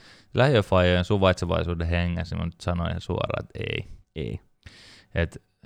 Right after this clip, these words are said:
Speaker 1: et joo, stereotyyppi on, on se, että et tytöt harrastaa tanssia ja, ja tota, pojat harrastaa – harrastaa sit jotain vittu nyrkkeilyä. <laughs>
Speaker 2: Niin.
Speaker 1: Mut, mut,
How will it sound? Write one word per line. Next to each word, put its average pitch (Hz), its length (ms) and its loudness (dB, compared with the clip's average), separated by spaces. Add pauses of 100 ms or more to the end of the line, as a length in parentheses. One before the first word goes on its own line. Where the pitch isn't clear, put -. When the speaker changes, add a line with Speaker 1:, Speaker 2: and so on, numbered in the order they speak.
(200)
Speaker 1:
et 85 220 -6
joo, 90 260 6
stereotyyppi 87 960 0
on, 82 240 -6
on 80 220 -6
se, 85 120 -8
että - 340 -8 (240)
et - 180 -16 (1200)
tytöt 85 300 -2
harrastaa 80 720 -4 (260)
tanssia 85 520 -4
ja, 78 160 -4 (200)
ja - 60 -6
tota, - 340 -6 (200)
pojat 90 320 -4
harrastaa – 85 600 -4 (580)
harrastaa 80 520 -6
sit 80 200 -8
jotain - 340 -4 (480)
vittu - 380 -12
nyrkkeilyä. 87 840 -2
<laughs> - 40 -6 (640)
Speaker 2:
Niin. 113 220 0 (320)
Speaker 1:
Mut, 95 240 2
mut, 92 220 2